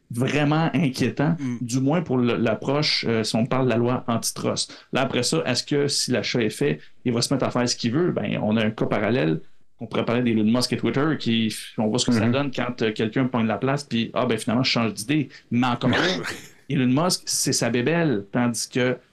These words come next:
Speaker 1: Activision, c'est une grosse machine, puis un peu comme en politique, c'est trop gros pour que le gars en haut puisse faire ce qu'il veut avec.
Speaker 2: Microsoft,
Speaker 1: C'est,
Speaker 2: c'est la même
Speaker 1: c'est
Speaker 2: chose aussi. Tu sais, ça a été pensé, cette histoire-là, ça a été étudié. Je sais pas,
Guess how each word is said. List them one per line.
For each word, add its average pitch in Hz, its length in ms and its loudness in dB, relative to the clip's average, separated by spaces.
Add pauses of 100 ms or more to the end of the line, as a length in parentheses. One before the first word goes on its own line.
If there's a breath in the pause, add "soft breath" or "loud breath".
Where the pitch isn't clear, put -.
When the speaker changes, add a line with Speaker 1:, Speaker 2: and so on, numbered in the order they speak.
(280 soft breath)
Speaker 1:
Activision, 131 760 0
c'est - 320 -2
une 117 120 4
grosse 120 380 2
machine, 139 440 2
puis 113 120 0
un 110 80 0
peu 147 140 -2
comme 127 160 2
en 113 100 0
politique, 110 480 -2 (240 loud breath)
c'est - 180 -6
trop 123 240 0
gros 135 200 2
pour 127 160 -4
que - 60 0
le 117 100 2
gars 123 120 2
en 120 80 2
haut 143 60 0
puisse - 220 -2
faire 117 140 0
ce - 80 -2
qu'il - 160 -10
veut 110 160 0
avec. 98 300 -2 (140)
Speaker 2:
Microsoft, 120 480 -2
Speaker 1:
C'est, - 80 -2
Speaker 2:
c'est 95 40 0
la 98 60 0
même - 160 -2
Speaker 1:
c'est - 40 -4
Speaker 2:
chose 139 340 -2
aussi. 117 320 -4
Tu - 40 -18
sais, 139 120 -2
ça 127 140 -2
a - 20 0
été 113 240 -6
pensé, 110 400 -4
cette - 100 -14
histoire-là, 117 380 -4
ça 123 100 -8
a 101 60 -4
été 120 120 -8
étudié. 113 480 -6
Je - 60 -8
sais - 100 -8
pas, - 100 -18